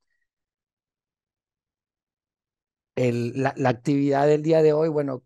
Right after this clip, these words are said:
como seguramente ya, ya conocen el título, es B M S Corporate y Analíticas de Video de Netcámara, ¿sí? Mi nombre es Gustavo Mora y soy el responsable del área de operaciones dentro de Netcámara. La agenda del día de hoy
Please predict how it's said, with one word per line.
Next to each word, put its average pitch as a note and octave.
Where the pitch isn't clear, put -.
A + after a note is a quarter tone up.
como B2
seguramente C#3
ya, C#3
ya C3+
conocen C#3+
el B2+
título, D#3+
es C3+
B C#3+
M D3+
S D#3
Corporate E3
y C#3+
Analíticas C3+
de D3
Video C3+
de B2+
Netcámara, A#2
¿sí? C3+
Mi B2+
nombre B2+
es B2+
Gustavo C3
Mora E3
y C3+
soy B2+
el C3
responsable B2+
del C3
área C3
de C#3
operaciones C3+
dentro B2
de A#2+
Netcámara. B2+
La A#2+
agenda D#3+
del E3
día E3+
de F#3+
hoy F#3